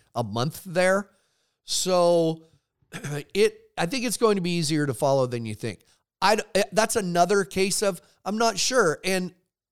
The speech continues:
people have asked how many of them, if I'm working the team events. There is discussion right now on how the T V and live production is going to work and how we, we can present it in an entirely different way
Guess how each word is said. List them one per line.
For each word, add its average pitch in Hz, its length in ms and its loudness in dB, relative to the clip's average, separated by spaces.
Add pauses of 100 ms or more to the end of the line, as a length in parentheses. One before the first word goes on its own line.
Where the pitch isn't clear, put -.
(760)
people 202 240 2
have 185 100 2
asked 185 240 4
how 175 120 -6
many 185 300 -2
of 180 80 0
them, 170 240 -2
if 165 220 -2
I'm 156 240 -2
working 214 400 -4
the 160 80 -4
team 131 280 -6
events. 104 360 -10 (160)
There 180 180 2
is 180 140 -2
discussion 214 600 -2
right 220 260 -4
now 143 340 -2
on 139 180 -4
how 143 460 0 (320)
the 143 160 -6
T 202 360 -4
V 165 540 -6
and 147 260 -4
live 139 500 0
production 147 720 -2 (240)
is 139 180 -4
going 147 240 0
to 135 140 -6
work 180 420 0 (240)
and 143 160 -6
how 156 180 -2
we, 165 380 -2
we 165 160 -4
can 170 220 -6
present 156 680 -4
it 131 260 -2
in 139 120 -6
an 127 100 -6
entirely 202 720 -2
different 156 460 -4
way 117 420 -2